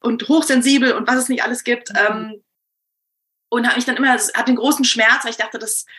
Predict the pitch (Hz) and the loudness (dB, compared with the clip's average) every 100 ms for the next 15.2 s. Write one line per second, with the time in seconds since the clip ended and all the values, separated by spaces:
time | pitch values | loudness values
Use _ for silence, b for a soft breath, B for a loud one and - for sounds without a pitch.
0 | B B B - - 214 247 - 240 214 | B B B -8 0 2 2 2 2 2
1 | 214 233 226 - 240 208 220 214 - 208 | 0 -4 -4 -10 -6 -4 -2 -4 -4 -4
2 | 208 - - - 202 202 - 190 196 214 | -4 -6 -8 -12 -12 -10 -4 -4 -4 -6
3 | 208 240 240 214 202 - 123 - 202 269 | -2 2 2 0 -6 -10 -6 2 2 2
4 | 294 - 190 202 190 190 208 - 202 208 | 0 -4 -6 -6 -6 -4 -4 -4 -6 -2
5 | 190 196 - B B B - 202 240 262 | -2 -2 -8 B B B -6 0 0 2
6 | 269 247 233 226 233 277 214 202 202 247 | 0 0 -2 0 2 0 -2 -4 -2 2
7 | 262 254 - 202 220 214 - 214 247 - | 2 0 0 0 0 -2 -2 0 0 -2
8 | 277 294 269 247 - - 247 254 247 233 | -4 -2 -4 -6 -6 -4 -2 -2 -4 -4
9 | 226 233 240 240 240 B B B 233 233 | -2 0 2 0 -4 B B B -10 -4
10 | 233 254 247 220 - 220 214 208 226 220 | 0 2 2 0 -4 -4 -4 -4 -4 -4
11 | 233 226 262 - 233 226 - 220 - 226 | -4 -2 -2 -2 -2 -4 -4 -6 -4 -4
12 | 226 220 214 220 233 247 262 247 240 - | -2 -6 -8 -8 -6 -6 -4 -4 -4 -4
13 | 240 240 - 277 311 294 254 240 - - | -6 -6 -2 2 2 2 2 0 -2 -2
14 | 175 - 262 262 262 247 240 233 226 359 | -4 -2 -2 -2 -2 -4 -4 -6 -2 -2
15 | - - | -2 -4